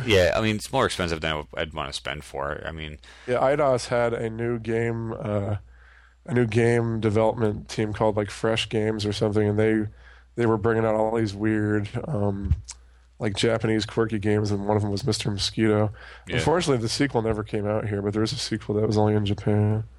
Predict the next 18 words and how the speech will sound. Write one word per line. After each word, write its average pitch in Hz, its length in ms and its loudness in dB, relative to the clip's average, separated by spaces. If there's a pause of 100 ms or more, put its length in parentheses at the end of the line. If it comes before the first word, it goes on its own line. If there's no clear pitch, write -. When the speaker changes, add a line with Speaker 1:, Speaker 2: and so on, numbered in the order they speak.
(380)
Speaker 1:
See, - 140 0
I'd, 117 160 2
I'd, 113 200 0 (100)
I'd 101 180 -4
play 87 220 0
it 85 60 0
even 85 180 -4
if 80 100 -10
it 87 40 -8
was 80 120 -8
in 80 100 -8
Japanese. 78 680 -8 (380)
<laughs> - 180 -2
Speaker 2:
Yeah. 107 420 0 (440)
Speaker 1:
But, 82 220 0
Speaker 2:
That's 87 100 0
Speaker 1:
um, 80 240 0
Speaker 2:
true. 101 100 -6